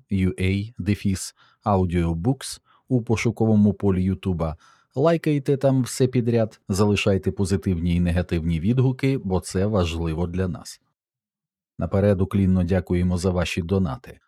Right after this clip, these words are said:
Посилання на Монобанку знаходиться ближче до правого верхнього кутка YouTube-сторінки.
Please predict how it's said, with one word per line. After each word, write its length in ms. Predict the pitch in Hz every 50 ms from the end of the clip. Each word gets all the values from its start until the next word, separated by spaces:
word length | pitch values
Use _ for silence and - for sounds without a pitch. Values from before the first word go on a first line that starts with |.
| _ _ _ _ _ _ _ _
Посилання 600 | - 127 123 - - 117 107 107 98 98 95 95
на 120 | 92 92 87
Монобанку 720 | 87 90 87 87 85 82 104 113 143 160 - - 165 170
знаходиться 840 | 147 113 92 90 - - 104 101 87 90 85 - - - 95 87 85
ближче 460 | 69 85 98 98 92 82 - - -
до 160 | 90 80 90 82
правого 580 | - - 92 92 101 117 131 127 113 117 113
верхнього 580 | 104 85 85 87 92 - - - 110 95 98 92
кутка 440 | - - 80 - - - - 80 82
YouTube-сторінки. 1300 | 92 95 87 90 - - - 90 87 85 82 - - - - 90 82 76 69 - - - - - -